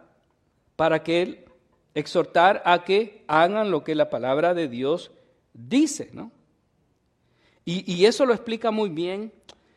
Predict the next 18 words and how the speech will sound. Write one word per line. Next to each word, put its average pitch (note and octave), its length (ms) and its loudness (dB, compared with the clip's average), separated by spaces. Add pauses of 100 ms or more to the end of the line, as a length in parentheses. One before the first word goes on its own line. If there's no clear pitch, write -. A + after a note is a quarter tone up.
(160)
Santiago F#3+ 840 0
uno G3+ 340 -4
veintidós, F3 760 -2 (160)
no C#3 120 -8
sé F3+ 140 -8
si F#3 160 -10
lo D#3+ 120 -6
puse F#3 240 -8
ahí, F#3 120 -4
dice, G3 260 -8
pero, C#3+ 560 -4
dice, E3 280 -6
"Pero D3 320 -2
sed A#3+ 340 4
hacedores F3 580 0
de E3 80 -2
la C#3+ 160 -2
palabra G3 720 0